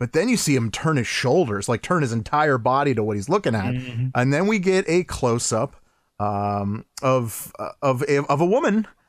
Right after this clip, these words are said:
Speaker 1: um, and, uh, played by Ta-, Talisa Soto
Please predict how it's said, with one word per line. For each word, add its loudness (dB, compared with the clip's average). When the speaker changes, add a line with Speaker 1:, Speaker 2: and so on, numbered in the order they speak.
Speaker 1:
um, 0
and, 0
uh, -8
played 2
by 2
Ta-, -2
Talisa 0
Soto 0